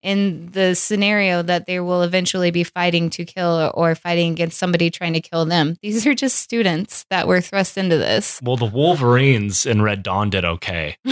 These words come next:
Speaker 2: That's all I'm saying. And you can tell this wasn't a school in, like, America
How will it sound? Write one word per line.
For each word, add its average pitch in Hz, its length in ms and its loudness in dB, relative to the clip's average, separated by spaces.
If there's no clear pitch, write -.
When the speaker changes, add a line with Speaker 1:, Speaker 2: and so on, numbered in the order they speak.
Speaker 2:
That's - 400 -2
all - 120 -2
I'm 110 120 6
saying. 92 440 0
And 117 180 -2
you 147 80 2
can 170 160 2
tell 208 240 -2
this - 160 -2
wasn't 156 300 2
a 127 40 2
school 156 460 0
in, 135 140 2
like, 113 260 -2
America 131 800 0